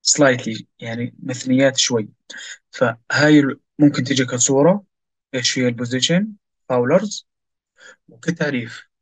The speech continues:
which of the following best describe الفاولرز بوزيشن، انه head of bed اللي هو رأس التخت بيكون ريزد مرتفع،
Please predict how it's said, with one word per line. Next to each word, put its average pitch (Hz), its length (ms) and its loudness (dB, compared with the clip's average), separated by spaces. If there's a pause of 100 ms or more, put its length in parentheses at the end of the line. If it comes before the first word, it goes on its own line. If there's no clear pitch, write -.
which 143 60 -4
of 143 120 -2
the 131 120 2
following 147 500 6 (180)
best - 180 2
describe 139 560 2
الفاولرز 127 420 2
بوزيشن، 127 560 -6
انه 127 180 -6
head 156 220 2 (140)
of - 100 -16 (180)
bed 147 120 2 (540)
اللي 120 120 -12
هو 120 340 0 (580)
رأس 123 240 2
التخت 123 440 -2
بيكون 123 320 -6
ريزد 139 360 4
مرتفع، 135 600 0